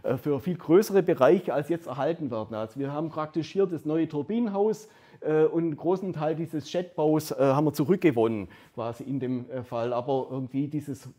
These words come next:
Hochhaus, das außerhalb vom, vom, äh, Denkmalbereich ist, äh, das wird man akzeptieren müssen. Also da, da führt wahrscheinlich kein Weg dran vorbei. Ob das dann aber wirklich gebaut wird, äh, das ist eine andere Frage, weil es auch teuer, so ein Hochhaus zu bauen. Ja,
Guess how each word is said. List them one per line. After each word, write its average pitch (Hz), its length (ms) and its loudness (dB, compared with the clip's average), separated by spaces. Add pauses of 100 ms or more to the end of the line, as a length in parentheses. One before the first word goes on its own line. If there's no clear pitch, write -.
Hochhaus, 190 460 4
das 143 160 -4
außerhalb 143 400 0
vom, 143 280 -4
vom, 135 220 -6
äh, 120 300 -2 (300)
Denkmalbereich 160 720 0
ist, 156 260 -2
äh, 123 280 2 (180)
das 120 200 -6
wird 117 160 -2
man 160 100 0
akzeptieren 160 540 4
müssen. 107 320 0
Also 110 280 -2
da, 117 420 -2
da 117 300 0 (340)
führt 143 160 -2
wahrscheinlich 143 360 -2
kein 139 200 -2
Weg 139 200 -2
dran 139 200 -4
vorbei. 139 480 -2
Ob 185 160 0
das 185 120 -2
dann 165 120 -2
aber 143 180 0
wirklich 147 220 0
gebaut 202 380 2
wird, 196 240 0
äh, 139 480 4
das 147 140 0
ist - 40 -12
eine 139 140 2
andere 185 240 4
Frage, 156 360 2
weil 135 120 6
es 139 100 -4
auch 135 140 2
teuer, 135 280 4
so 120 120 0
ein 117 80 0
Hochhaus 110 360 -4
zu - 120 -2
bauen. 120 320 2 (1160)
Ja, 120 320 4